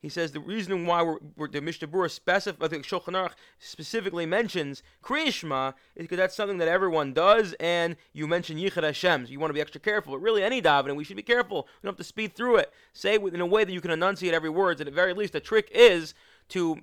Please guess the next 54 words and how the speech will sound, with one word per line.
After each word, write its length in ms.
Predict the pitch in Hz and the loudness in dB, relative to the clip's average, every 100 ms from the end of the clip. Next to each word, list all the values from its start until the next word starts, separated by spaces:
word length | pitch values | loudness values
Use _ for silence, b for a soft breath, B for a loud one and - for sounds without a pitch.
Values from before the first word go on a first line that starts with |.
| - | -10
if 140 | 156 | -8
you're 80 | 160 | 2
not 240 | 180 247 | 6 6
davening, 340 | 180 151 143 147 | 6 4 2 -2
you 80 | 147 | -2
know 80 | |
you 80 | 175 | -2
have 80 | 175 | -2
to 80 | 151 | 0
daven 260 | 170 165 | 0 0
quickly, 540 | 151 240 240 151 139 143 b b b | 2 2 2 -2 -2 -6 b b b
often, 680 | 170 247 254 - 139 143 170 b b b | 2 4 2 -2 -4 -4 -8 b b b
so 120 | - | -8
then 420 | 175 185 190 185 - | 0 4 4 2 -2
sit 240 | - - | 0 4
down 240 | 196 185 | 4 4
one 160 | 175 190 | 2 -2
time 220 | 180 175 | -2 -2
when 100 | 165 | -2
you 60 | 156 | 0
have 160 | 156 | 0
the 80 | 147 | 0
time 420 | 135 143 160 214 208 b b | -2 0 0 0 -4 b b
and 180 | 170 180 | -4 0
read 280 | 233 233 | 0 0
Shema 420 | - - 202 202 185 | -4 -4 2 2 2
carefully 640 | - 165 - 113 98 - b b | 0 -4 -4 -12 -20 -20 b b
and 240 | 160 165 | -8 -6
read 380 | 196 220 214 196 - b | -6 -4 -4 -6 -12 b
Shemona 300 | - 185 185 | -6 0 0
Esrei 320 | - 170 151 | 0 -4 0
carefully 400 | 170 156 - 131 | 2 2 0 -6
a 40 | |
few 200 | - 262 | 0 0
times. 360 | 180 135 113 - | 2 -2 -2 -10
Read 180 | 190 - | -12 -10
Psukei 280 | 196 175 | -10 -8
Zimra 220 | 151 190 143 | -6 -6 -4
carefully 260 | 170 170 | -6 -6
a 60 | 151 | -8
few 100 | 160 | -8
times. 400 | 175 196 165 - b b | 0 2 2 -4 b b
So 140 | b 165 | b -4
at 80 | |
the 40 | 151 | 0
very 240 | 170 208 | 4 4
least, 280 | 190 208 - | 2 -2 -6
if 120 | 160 | -8
you 60 | 170 | -6
have 80 | 160 | -6
to 60 | |
say 160 | 156 175 | -4 -4
it 100 | 147 | 0
fast, 400 | 208 196 170 | 2 4 2